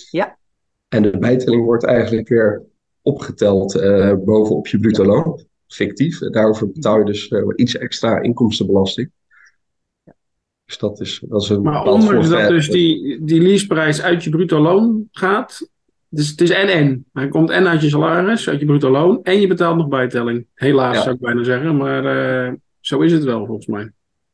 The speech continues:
Speaker 2: Ja, als je hem helemaal uitrekent, dan ben je, ja, al wel al snel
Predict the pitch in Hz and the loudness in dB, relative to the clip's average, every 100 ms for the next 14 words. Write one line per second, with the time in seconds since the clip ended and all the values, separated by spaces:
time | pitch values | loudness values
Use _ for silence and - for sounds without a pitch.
0 | _ 123 123 - - _ _ _ _ - | _ 0 0 -2 -10 _ _ _ _ -2
1 | 117 127 123 151 135 113 151 151 147 151 | 0 2 4 4 2 2 2 0 0 -4
2 | - - - _ 113 107 117 117 117 113 | -8 -10 -12 _ -2 0 2 4 4 4
3 | 113 107 - _ 117 113 - 107 117 127 | 4 0 -6 _ -16 -12 -8 0 2 4
4 | 127 117 - 120 113 - | 2 0 -2 -2 -2 -6